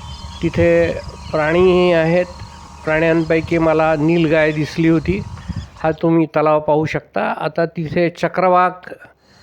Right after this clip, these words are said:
म्हणजे रुडी शेल्डक हा पण एक पक्षी तिथे होता आणि ते थोडीशी चाहूल लागली की आता जे बसले आहेत, ते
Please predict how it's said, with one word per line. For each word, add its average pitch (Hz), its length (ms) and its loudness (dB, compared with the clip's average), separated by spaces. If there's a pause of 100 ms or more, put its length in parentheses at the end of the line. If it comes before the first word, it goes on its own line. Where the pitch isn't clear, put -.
(320)
म्हणजे 170 360 4
रुडी 180 280 2
शेल्डक 165 460 2 (1000)
हा 170 180 0
पण 170 220 2
एक 175 280 0 (840)
पक्षी - 360 -2
तिथे 170 200 0
होता 165 380 2 (2000)
आणि 175 540 0 (640)
ते 180 100 2
थोडीशी 185 680 0
चाहूल 175 400 2
लागली 175 540 2 (880)
की 170 420 2 (180)
आता 165 240 0
जे 170 100 2
बसले 165 420 0
आहेत, 160 200 2 (960)
ते 160 60 0